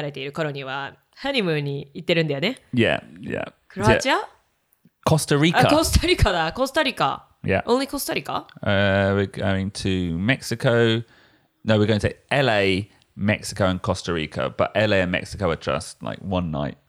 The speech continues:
Speaker 2: just
Speaker 1: Uh-huh.
Speaker 2: stopover.
Speaker 1: コスタリカ？
Speaker 2: うん。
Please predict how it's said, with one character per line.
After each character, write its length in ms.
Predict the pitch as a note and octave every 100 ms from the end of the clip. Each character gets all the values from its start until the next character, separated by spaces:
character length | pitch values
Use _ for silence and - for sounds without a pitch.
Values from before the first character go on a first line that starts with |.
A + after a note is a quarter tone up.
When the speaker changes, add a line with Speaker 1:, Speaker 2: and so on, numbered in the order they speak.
| _
Speaker 2:
just 280 | - - - _ _ _ _ _ _ _ _
Speaker 1:
Uh-huh. 380 | F#3+ F3+ F3+ G#3+ - _ -
Speaker 2:
stopover. 540 | - - - C#2+ - - _ _ - - _ _ _
Speaker 1:
コ 140 | - B3
ス 140 | -
タ 120 | -
リ 120 | F4+ -
カ？ 300 | B2 A2+ D#4 -
Speaker 2:
う 60 | F#2
ん。 220 | -